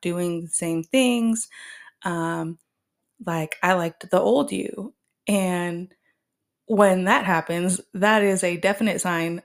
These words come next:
um, that you need to kinda distance yourself from those people, because whoever is telling you they prefer the old you is obviously not ready for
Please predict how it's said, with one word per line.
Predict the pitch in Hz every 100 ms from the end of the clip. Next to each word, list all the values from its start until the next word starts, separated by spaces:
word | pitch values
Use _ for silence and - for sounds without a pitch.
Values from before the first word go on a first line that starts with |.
| _
um, | 180 165 165 165 160 -
that | 170
you | 175 170
need | 170 160
to | 185 175 170 - - _ _
kinda | - 294 196
distance | 185 240 226
yourself | 226 226 214
from | - 214 208 208 208 202
those | 208 208
people, | 233 226 233 240 - - - _
because | 208 202 196 202
whoever | 202 208 208 214 202 202
is | 196 190 185 -
telling | 185 185
you | 185 190
they | 185 180
prefer | - - 185
the | 165 -
old | 185 208
you | 226 247 254 - _ _ _ _ _ -
is | 202 185 -
obviously | 190 208 226 240 226
not | 196 -
ready | 185 202 208
for | 202 190 185 180 180